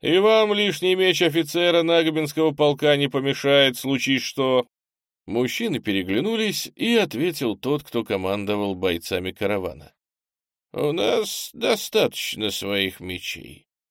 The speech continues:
Если Титобис не против, то заплати положенный взнос за охрану и будь обычным попутчиком. Что-то я не видел тебя в войске нашего короля,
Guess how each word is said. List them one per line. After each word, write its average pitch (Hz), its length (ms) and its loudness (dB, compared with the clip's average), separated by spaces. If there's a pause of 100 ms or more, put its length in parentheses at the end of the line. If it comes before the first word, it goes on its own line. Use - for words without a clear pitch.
(140)
Если 160 880 2
Титобис 135 560 -4
не 180 180 0
против, 233 680 -4
то 330 260 -2
заплати 302 720 0
положенный 98 760 -6
взнос 98 440 -8
за 120 300 2
охрану 220 640 -2
и 220 320 0
будь 330 420 -2
обычным 117 680 0
попутчиком. - 1000 -10 (420)
Что-то 202 360 -6
я 196 160 2
не 202 140 -2
видел 180 360 -2
тебя 175 300 0
в 175 100 0
войске 180 380 0
нашего 180 460 0
короля, 180 600 4